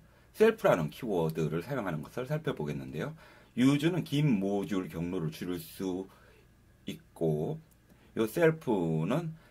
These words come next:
상대 경로일 때 사용을 하는데, 한번 보여드릴게요. 자, 위에서 우리가 했었던 브이아이피 고객 주문은 경로가 좀 길죠. 크리에이트, 그다음에 구매 대행 주문, 웹 포스팅, 견적 문의 접수, 이렇게 좀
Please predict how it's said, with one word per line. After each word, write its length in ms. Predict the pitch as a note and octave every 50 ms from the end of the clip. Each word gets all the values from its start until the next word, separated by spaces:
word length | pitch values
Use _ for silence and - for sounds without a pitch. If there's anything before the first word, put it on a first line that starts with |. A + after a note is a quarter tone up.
| -
상대 360 | - - - G#3 G#3 G#3 G#3+ G3
경로일 580 | E3 C#3 A2 G#2 F#2+ F2 E2+ D#2+ D#2 D2+ -
때 100 | - F#2
사용을 460 | - - A2+ G#2 F2 D#2+ D2 C#2 C#2
하는데, 460 | F2 E2 D2 C#2+ D2 D2+ A#2+ A#2+ - - - - _ _ _
한번 260 | - D#3 F3 D#3+ D#3+
보여드릴게요. 640 | D#3+ A#2+ C3+ D3 - - - - - - C#2 - D#3 - - - - - - -
자, 160 | - - D#3+ - - _ - - - - _ _ -
위에서 480 | B2 D3 F#3 A#3 B3+ A#3 G#3 - C#3 B2+
우리가 300 | G#2 F2 F2+ E2 D#2+ D2+
했었던 840 | D#2 F#2+ E2+ - - - F2+ E2 D#2+ - - F2 E2+ F#2+ A2 A2+ G#2+ - _
브이아이피 560 | - B2+ C#3 D3+ D3+ B2+ G2+ E2 D#2+ D#2+ - E2+
고객 420 | - - F#2+ F2+ F2+ F2+ D#2+ -
주문은 580 | - - F2+ D#2 D2 D2 E2+ A2+ D3 D#3+ D#3 D#3+ - - - - - _ _ -
경로가 380 | - F#2 F#2 F#2+ F#2+ G2+ C#3+
좀 200 | D#3 F3+ F3+ E3+
길죠. 560 | D#3+ - - E3 E3 D#3+ D#3+ D#3 D#3+ F#2+ - - - - _ - - _ _ _ _ _ _ _ _ _ _ _ _ _ _ _ -
크리에이트, 640 | - - - F3+ D#3+ A#2+ - - - G#2 E2+ D2 D2 D#2
그다음에 360 | D#2+ D#2 C#2+ C#2+ C#2+ D#2+ E2
구매 300 | D#2+ - F#2 F2+ F2 E2
대행 220 | E2+ E2 D#2+ D#2
주문, 280 | D#2+ D2+ D2 E2+ A2 G2 C#2+
웹 220 | C#2+ D#2 D#2+ D#2+
포스팅, 420 | - - D2 - - - A2 G2+ E2
견적 280 | D#2+ E2 D#2+ D#2+ E2+
문의 220 | D#2 D2 D2+ D2 C#2
접수, 320 | D2 - - - - C#2+
이렇게 320 | C#2+ D#2 E2 D#2+ - - D#2
좀 180 | - D#2+ D#2